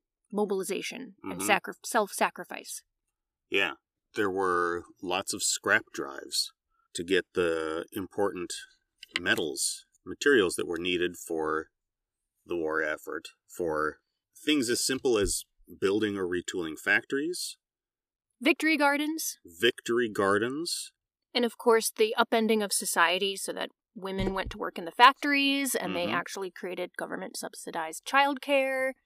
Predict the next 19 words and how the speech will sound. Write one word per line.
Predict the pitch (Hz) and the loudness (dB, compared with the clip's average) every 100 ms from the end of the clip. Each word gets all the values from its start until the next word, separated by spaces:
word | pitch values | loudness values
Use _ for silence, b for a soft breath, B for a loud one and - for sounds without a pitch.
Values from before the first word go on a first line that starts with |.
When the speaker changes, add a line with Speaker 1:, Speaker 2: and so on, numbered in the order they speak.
| _ _ - | _ _ -4
Speaker 2:
That | 95 | 0
even | 113 104 | 0 0
included, | 92 87 156 139 95 | -4 -2 2 2 0
at | 101 - | -4 -4
times, | 107 117 120 113 - - _ | -2 -2 0 -2 -2 -6 _
the | 104 | -4
ability | 90 104 101 98 92 - | -2 0 0 0 -2 -4
to | 90 82 82 _ _ _ _ _ _ | -2 -2 -4 _ _ _ _ _ _
pick | - 113 | -8 -4
up | 120 | -4
your | 104 98 | -4 -6
kid | - 104 85 | -4 -4 0
with | 143 175 | 0 0
a | 120 | -2
hot | 110 127 104 | -2 -2 -2
meal | 110 117 | -4 -4
to | - | -6
take | 110 107 110 | -2 -2 -2
home | 107 90 69 | -4 -8 -10